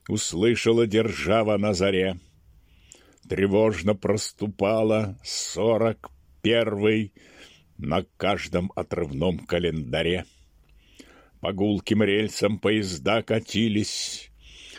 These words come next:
дышала степь угрюмостью свинца,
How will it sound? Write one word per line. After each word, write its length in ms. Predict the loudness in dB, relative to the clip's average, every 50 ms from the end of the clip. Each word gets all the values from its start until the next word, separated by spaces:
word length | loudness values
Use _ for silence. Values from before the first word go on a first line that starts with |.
| -20 -20 -20 _
дышала 480 | -4 -2 -2 0 2 2 4 4 4 0
степь 640 | 0 -4 -8 -10 -6 0 2 4 4 4 2 0
угрюмостью 960 | 0 0 0 -2 -2 0 2 4 4 4 4 2 0 0 -4 -4 -2 -2 -2
свинца, 880 | -2 -4 -6 -4 -2 0 0 -2 -4 -6 -4 -2 0 0 0 -2 -4 -8